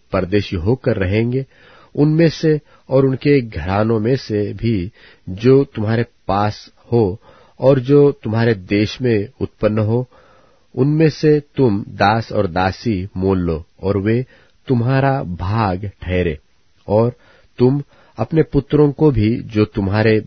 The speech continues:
बाद होंगे, उनके अधिकारी कर सकोगे और वे उनका भाग ठहरे। उनमें से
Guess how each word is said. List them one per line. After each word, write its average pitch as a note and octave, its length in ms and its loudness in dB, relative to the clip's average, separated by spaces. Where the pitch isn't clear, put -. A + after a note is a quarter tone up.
बाद G#2 260 -2
होंगे, A#2 440 -2
उनके C#3+ 440 0
अधिकारी G2+ 680 0
कर G2 140 -2
सकोगे E2 520 -6
और A#2+ 280 2
वे B2 380 4
उनका A#2 320 0
भाग F2+ 580 -2
ठहरे। F#2 360 -2
उनमें B2 320 4
से C#3+ 240 -2